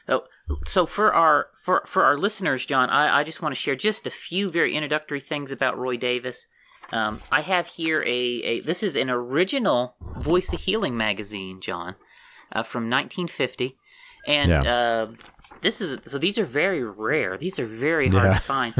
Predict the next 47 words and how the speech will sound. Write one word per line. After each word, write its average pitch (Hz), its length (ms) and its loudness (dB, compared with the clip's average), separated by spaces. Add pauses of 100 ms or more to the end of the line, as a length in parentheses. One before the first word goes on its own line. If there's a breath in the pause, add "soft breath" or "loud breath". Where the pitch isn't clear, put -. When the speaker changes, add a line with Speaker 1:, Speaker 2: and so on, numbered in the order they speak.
(120)
Speaker 2:
<laughs> - 160 0
Speaker 1:
John. 117 220 2
Speaker 2:
That's 98 140 6
gold 113 180 10 (220)
Speaker 1:
And - 20 2
Speaker 2:
right 90 240 6
there. 90 260 6
Speaker 1:
Yes, 151 440 2
and, 139 180 -2
Speaker 2:
<laughs> - 20 -20
Speaker 1:
and 151 160 0
I 165 180 6
have 185 300 2
on 143 140 0
my 139 140 0
shelf 180 320 0
a 123 200 -4 (120)
complete - 680 -6
collection, 123 540 -4
John. 110 300 -2 (400 loud breath)
Um, 120 340 2
so, 135 360 2
and, 147 260 0
and 147 100 -2
if 139 140 -6
it, 170 120 -2
if 147 140 -6
you 165 100 -4
would 160 80 -2
like 165 180 0
to 156 60 -14
know 156 80 -4
where 151 120 -2
these 139 200 -6
are, 170 160 2
this 156 280 -6
came 214 200 -2
from 139 240 -2
a 123 40 -2
family 165 420 -2
that 113 100 -4
used 139 200 -8
to 180 80 -4
attend 131 240 -6
the 123 60 -8
Branham 113 280 -4
Tabernacle. 98 640 -8